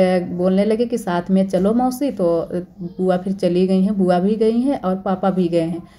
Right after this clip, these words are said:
तो इसी वजह से हमें आज ये पीछे वाले घर के काम करने पड़ रहे हैं। वैसे तो बुआ सारे काम कर लेती हैं।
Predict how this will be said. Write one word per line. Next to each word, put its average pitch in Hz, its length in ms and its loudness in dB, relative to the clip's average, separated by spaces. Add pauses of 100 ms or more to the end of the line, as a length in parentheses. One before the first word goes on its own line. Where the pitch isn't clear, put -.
(400)
तो 190 240 4
इसी 208 320 -2
वजह 233 240 4
से 233 160 -4
हमें 220 340 -2
आज 196 280 2
ये 226 100 0
पीछे 196 360 -2
वाले 196 280 4
घर 185 160 0
के 196 160 -4
काम 185 300 -4
करने 180 320 -2
पड़ 180 200 -2
रहे 180 140 -2
हैं। 208 80 0
वैसे 185 320 0
तो 180 180 -2
बुआ 175 300 0
सारे 196 300 0
काम 196 280 2
कर 190 180 0
लेती 185 280 -2
हैं। 220 340 -2